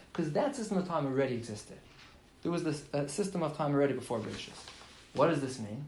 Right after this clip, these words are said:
Amar Rabavo, says Rabavo, Melame, this teaches, Shahaya Boire Olamais Umachrivan. Before Hashem created the world that we are in, Hashem was creating worlds and destroying them. Ad Shabara Seil, until Hashem created this world.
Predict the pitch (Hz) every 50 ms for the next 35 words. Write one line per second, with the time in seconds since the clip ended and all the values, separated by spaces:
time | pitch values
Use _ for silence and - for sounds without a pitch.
0 | - - - - - - - - - - - - - - - - - 139 156 170
1 | 165 151 135 127 131 117 110 113 107 104 113 143 147 - - 143 143 131 131 127
2 | 127 113 110 110 110 110 113 117 120 120 120 117 120 151 170 147 123 120 120 107
3 | 113 113 - - 135 143 147 143 - 127 120 117 117 117 117 113 113 - - -
4 | - - - - - - - - - - 135 120 120 131 127 113 110 - - 135
5 | 165 202 202 190 180 170 165 160 - 151 147 147 139 135 147 175 196 185 160 160
6 | 165 - - - 156 156 160 151 151 - - 165 180 175 - 110 107 - - -
7 | - 120 - - - - 196 - - 196 190 190 190 185 185 180 170 160 156 131
8 | 143 143 135 147 156 160 147 143 135 131 135 135 135 131 131 127 127 135 170 208
9 | 233 - - - - - - - 131 - - 180 175 170 151 143 - - - 156
10 | 151 156 180 190 190 170 143 143 156 165 170 - 143 131 127 127 - - 131 120
11 | 117 120 120 120 131 170 185 185 - - - - - - - 117 127 165 214 269
12 | 262 240 226 208 185 - 190 - 165 170 165 165 160 151 - - 110 110 110 117
13 | - 170 170 160 143 - 139 131 127 - 131 120 117 110 113 107 - - 110 107
14 | -